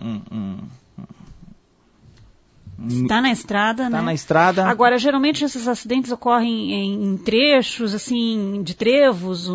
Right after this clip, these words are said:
Speaker 2: na entrada de cidades, que as, os moradores estão atravessando, talvez pra ir pra um, uma
Speaker 1: De um
Speaker 2: outra
Speaker 1: bairro
Speaker 2: parte da
Speaker 1: no
Speaker 2: cidade.
Speaker 1: outro, né? Então, é, é nesses locais onde acabam acontecendo os atropelamentos de, de, de pedestre, né? Onde a pessoa vai transpor a rodovia ali pra chegar num determinado bairro,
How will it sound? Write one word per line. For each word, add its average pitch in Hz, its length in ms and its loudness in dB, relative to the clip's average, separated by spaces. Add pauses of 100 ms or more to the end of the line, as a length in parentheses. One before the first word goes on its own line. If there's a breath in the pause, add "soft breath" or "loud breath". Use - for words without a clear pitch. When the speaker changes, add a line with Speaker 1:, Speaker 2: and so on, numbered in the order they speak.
Speaker 2:
na 208 160 -2
entrada 220 260 -2
de 190 200 -4
cidades, 202 1000 4
que 214 80 -4
as, 190 180 -6 (260)
os 185 100 -2
moradores 196 400 -2
estão 196 180 -4
atravessando, 185 840 -4 (480 loud breath)
talvez 190 240 -4
pra 196 160 -4
ir 196 80 -2
pra 196 140 -6
um, 185 160 -4
uma 180 160 -2
Speaker 1:
De 147 60 6
um 147 40 6
Speaker 2:
outra 127 180 4
Speaker 1:
bairro 135 280 8
Speaker 2:
parte 131 80 2
da 127 60 2
Speaker 1:
no 113 60 4
Speaker 2:
cidade. 196 540 6
Speaker 1:
outro, 175 140 0
né? 131 100 0
Então, 147 260 -2
é, 165 500 -4
é - 20 -2
nesses 202 320 -2
locais 175 360 4
onde 180 140 2
acabam 170 260 0
acontecendo 170 400 -2
os 151 160 2
atropelamentos 156 920 0
de, 143 240 2
de, 131 260 0
de 120 160 -2
pedestre, 113 560 2
né? 123 80 -2
Onde 165 280 -2
a - 320 -12
pessoa 202 180 4
vai 196 120 6
transpor 190 460 0
a 165 40 6
rodovia 147 400 4
ali 156 100 2
pra - 100 -2
chegar 151 280 0
num 143 80 -4
determinado 123 560 -2
bairro, 117 640 2